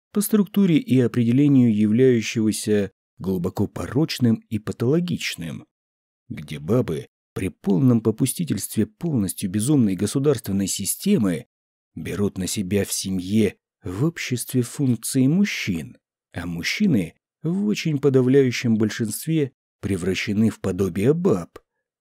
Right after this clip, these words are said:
причем ни те, ни другие, но такие роли природой и эволюцией не предназначены. Естественно, в большей части населения матриархальных социумов с раннего детства окончательно и необратимо отъезжает крыша,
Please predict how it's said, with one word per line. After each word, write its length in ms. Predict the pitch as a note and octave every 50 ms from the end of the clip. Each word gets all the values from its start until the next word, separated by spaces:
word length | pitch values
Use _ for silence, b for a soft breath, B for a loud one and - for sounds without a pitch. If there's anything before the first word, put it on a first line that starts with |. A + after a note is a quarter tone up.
| _ _ _
причем 460 | - F#2 F2 - - G2 F#2 F2+ F2
ни 100 | E2+ D#2+
те, 240 | - - - D#3 D#3
ни 120 | C3+ G2+
другие, 720 | D#2 - - F2 E2 E2 C3 E3+ F3+ C3+ F#2+ D2+ - - _ _ _ _ _
но 140 | - F#2+ G2
такие 300 | - - - - G#2 G2 F#2+
роли 260 | G2 A2 G#2+ G2 F#2
природой 600 | - - G2+ F2+ F2+ F#2+ G2 G2 F#2 F2+ F#2 F#2+
и 200 | - - G#2+ G2+
эволюцией 640 | F#2 F2+ F2+ F2+ F2+ F#2 F2+ - - - G#2 F#2 F2+
не 160 | F2+ F#2 F2+
предназначены. 1080 | - F#2+ G2+ A2 C3+ E3 F3+ F#3 F3+ B2 E2+ - - - - E2+ E2 D#2 C#2 - - - _ _ _ _ _ _ _ _ _ _ _ _ _
Естественно, 1080 | - D#2+ D2+ F#2 A#2+ - - - - G2+ - - - E2+ E2+ E2+ E2+ E2 D#2+ - - _ _ _ _ _ _ _ _
в 180 | - E2 D#2+
большей 500 | D#2+ D#2+ F#2 B2 C3 G2+ - - - E2
части 420 | - - - C3+ A2+ - - - G2+
населения 800 | F2+ E2+ - - A2 B2 D#3+ F#3 C#3+ G2 F2+ F2 F2 E2 - - _ _ _
матриархальных 960 | - F2+ G2 F#2 - A2 A2+ A#2+ A2+ - - F3 E3 A#2 G2+ F#2 F2+ - -
социумов 760 | - - - A3+ - - - G2 F2 E2+ E2+ D#2+ - - - _ _ _ _ _ _
с 140 | - -
раннего 440 | G#3+ A3+ B3 G3+ F3 D#3 C#3+ C3+ B2
детства 460 | A2+ B2+ D#3+ D#3 - - - B2 B2
окончательно 800 | A#2 - - A#2 A#2 A#2 - D#3+ D#3+ D#3 - C3 A#2 A#2 A2+ A2
и 20 | G#2+
необратимо 680 | G#2+ G#2 G2+ G2+ G2+ G#2 A2+ A2+ - E3+ D#3+ C#3+ C3
отъезжает 680 | B2+ A#2+ B2 B2 A#2+ A#2+ A#2+ B2 C#3+ D3 C3+ C3+ D3 -
крыша, 640 | - - G#3+ E3 G2 - - - - - - -